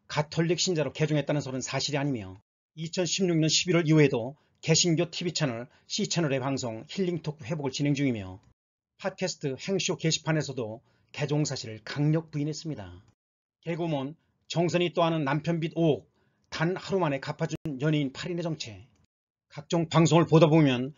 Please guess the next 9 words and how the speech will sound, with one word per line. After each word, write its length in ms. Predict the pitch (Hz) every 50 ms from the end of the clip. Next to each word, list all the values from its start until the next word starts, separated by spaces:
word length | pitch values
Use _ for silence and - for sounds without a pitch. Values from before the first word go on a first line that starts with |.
| _ _
의리로 300 | - 151 160 151 151 165
똘똘 360 | 156 - 226 196 196 202 190 180
뭉친 240 | 165 143 - 151
스타 240 | 139 - - - -
무리들을 460 | 156 139 143 151 156 131 131 120 113
자주 260 | 110 - - - - 135
볼 120 | 143 143
수 100 | - -
있는데요. 500 | 165 151 147 131 120 110 98 95 95 101